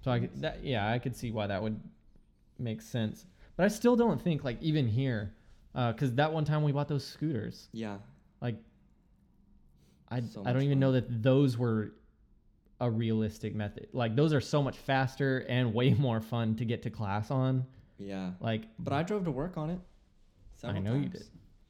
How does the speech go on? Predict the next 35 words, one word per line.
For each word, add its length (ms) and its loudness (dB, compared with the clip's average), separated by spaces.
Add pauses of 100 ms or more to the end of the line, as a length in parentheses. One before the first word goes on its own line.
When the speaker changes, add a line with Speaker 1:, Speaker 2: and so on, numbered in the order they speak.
(240)
Speaker 1:
<laughs> 0 -
I 180 2
know 160 0 (140)
you 60 4 (100)
Speaker 2:
I 20 -4
mean, 380 0 (800)
honestly, 420 -4
I 220 -8
think 340 -8
that 240 -8 (300)
Speaker 1:
Remember 220 2
when 120 4
it 160 -4
died 300 0
over, 360 -4 (840)
over 240 -4
on, 280 -4
uh, 400 -8 (800)
what 140 -10
was 100 -10
that? 300 -12 (1000)
Uh, 360 -10
Knobloch, 580 -4 (600)
Speaker 2:
When 200 -6
Speaker 1:
I 20 -2
Speaker 2:
we 100 -2
Speaker 1:
think. 120 -4
Speaker 2:
both 240 -10
had 180 -8
'em? 260 -12
Speaker 1:
Yeah. 260 -4 (240)
Speaker 2:
Oh, 280 -10
yeah. 220 -12 (220)
That 100 -18
was, 160 -18